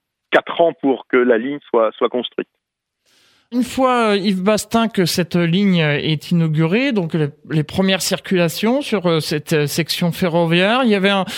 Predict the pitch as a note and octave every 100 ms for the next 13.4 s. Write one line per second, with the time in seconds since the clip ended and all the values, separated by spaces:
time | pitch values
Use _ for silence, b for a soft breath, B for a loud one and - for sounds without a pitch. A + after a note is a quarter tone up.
0 | B B G3 - B3 - B3 A3+ D#4 F4
1 | D4 G#3 - _ _ _ B B B B
2 | _ E3+ G#3+ A#3+ C#4 C4+ G#3+ F#3+ F3+ F3
3 | D#3+ A3 G3+ A3+ D4 A3+ F#3+ F3+ E3+ E3+
4 | D#3+ D#3 D#3+ G#3+ _ D#3+ G#3 A3 E3 G#3+
5 | F#3+ F3+ D#3+ F#3+ F#3+ F3+ D3+ D#3 D#3 B3+
6 | D4 E3 D#3+ D#3+ C#3 A#2 A#2 B2+ D#3 E3+
7 | B2 - D3 B2 A2 G#2+ G#2+ G#2+ G#2+ A#2
8 | - A2 - - A#2+ A2 G2+ G2+ G2 G2+
9 | G2+ G2+ B2+ B2 A#3 C4 F#3 E3 A#3+ _
10 | _ F3 D#3+ _ _ _ _ _ _ _
11 | _ - D3 F3 E3+ D3 - G#3+ - -
12 | F3+ A#3 A3 A3+ G3 G#3+ G#3+ F#3+ G3 F#3+
13 | F#3 - B3+